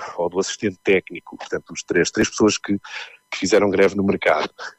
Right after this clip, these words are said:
nenhum tem como responsabilidade específica abrir ou fechar uma porta, isso não, isso não existe. Aliás, não temos isso em situação nenhuma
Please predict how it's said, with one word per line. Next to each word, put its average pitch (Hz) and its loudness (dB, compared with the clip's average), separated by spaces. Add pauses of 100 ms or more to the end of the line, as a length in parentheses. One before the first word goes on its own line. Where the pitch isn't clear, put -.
nenhum 202 6
tem 123 4
como 113 0
responsabilidade 113 4
específica - -2
abrir 123 6
ou 107 6
fechar - 2
uma 98 0
porta, 87 0
isso 85 -10
não, 87 0
isso 85 -6
não 98 6
existe. 98 2
Aliás, 90 6
não 98 6
temos 92 0
isso 104 2
em 90 2
situação - 2
nenhuma 123 6